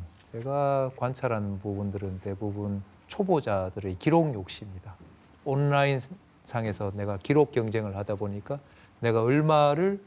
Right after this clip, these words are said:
등록할 것인가 이런 기록 경쟁의 욕심 때문에 부상이 많이 발생하는 것 같습니다.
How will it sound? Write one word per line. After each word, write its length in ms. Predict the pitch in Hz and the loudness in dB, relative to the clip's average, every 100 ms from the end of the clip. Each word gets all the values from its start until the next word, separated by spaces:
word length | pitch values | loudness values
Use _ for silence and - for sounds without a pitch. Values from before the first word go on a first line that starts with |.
| - _ - | -20 _ -2
등록할 420 | 139 143 123 101 | 2 2 2 0
것인가 360 | - 104 104 104 | -2 -4 -2 -2
이런 200 | 127 131 | 0 -2
기록 440 | - 151 196 190 - | 0 4 4 2 0
경쟁의 800 | 127 127 117 123 113 110 151 156 | 0 0 -2 2 2 2 2 2
욕심 380 | 120 - 135 123 | 0 -2 -8 -4
때문에 560 | 110 101 120 139 87 - _ - - - - - | -4 -2 0 0 -2 -8 _ -20 -20 -20 -20 -6
부상이 360 | 120 135 117 | 0 2 2
많이 380 | 92 90 104 101 | -2 -2 -2 -4
발생하는 600 | 104 95 110 95 95 98 | -4 -6 -6 -6 -4 -4
것 80 | 90 | -8
같습니다. 420 | - 101 90 | -12 -14 -14